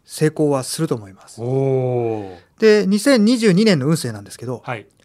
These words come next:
Speaker 1: えー、今年はコミュニケーションの年なんですね。
Speaker 2: うん。
Speaker 1: 宣伝が大切です。
Speaker 2: はい。
Speaker 1: 「私こういうのをやっています」っていうのをどれだけ広められるかです。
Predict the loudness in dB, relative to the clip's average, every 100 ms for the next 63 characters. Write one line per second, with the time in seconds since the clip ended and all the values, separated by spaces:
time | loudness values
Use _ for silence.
0 | _ _ _ _ -2 0 0 -2 -4 -6
1 | -8 -6 -2 0 2 0 0 -6 -2 0
2 | 2 2 0 0 2 2 0 -6 -6 -12
3 | -16 -14 -12 -14 -18 -20 -16 -12 -12 -14
4 | _ -2 0 2 2 2 0 -2 -4 -4
5 | -10 -16 -20 -16 -16 -16 _ _ _ _
6 | _ -4 0 0 0 2 4 4 2 0
7 | 0 2 4 2 -2 -8 -6 -6 -2 0
8 | 0 -4 -20 _ -2 0 2 2 0 2
9 | 2 4 4 2 0 -4 -12 -20